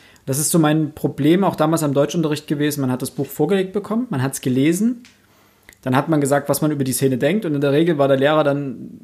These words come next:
hat der Lehrer dann gesagt, was die richtige Interpretation ist. So, und das, das war mal dieser Punkt, wo ich sage, "Ja, warum lesen wir es denn und warum sollen wir es interpretieren, wenn, wenn die richtige, die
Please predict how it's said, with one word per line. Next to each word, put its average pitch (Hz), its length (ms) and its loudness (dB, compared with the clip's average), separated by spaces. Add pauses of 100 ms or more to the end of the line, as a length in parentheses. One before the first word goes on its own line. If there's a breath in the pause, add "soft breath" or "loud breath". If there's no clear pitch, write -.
(240)
hat 135 160 0
der 139 80 4
Lehrer 143 180 6
dann 143 160 0
gesagt, 135 300 2
was 135 140 0
die 147 80 -2
richtige 131 320 -2
Interpretation 113 720 -4
ist. 98 220 -16
So, 120 180 -4
und 117 160 -6
das, 131 220 -2 (220 loud breath)
das 143 160 -2
war 165 60 2
mal 147 100 2
dieser 139 220 0
Punkt, 151 400 -2
wo 139 60 0
ich 131 80 -4
sage, 135 160 2
"Ja, 131 160 0
warum 131 200 0
lesen 160 380 2
wir 143 140 2
es 151 80 -4
denn 147 160 -2
und 127 100 0
warum 127 220 0
sollen 131 180 0
wir 156 140 4
es 175 100 -2
interpretieren, 139 640 -2
wenn, 135 180 -2 (220)
wenn 139 160 -2
die 135 120 -2
richtige, 151 400 -2 (160)
die - 140 -2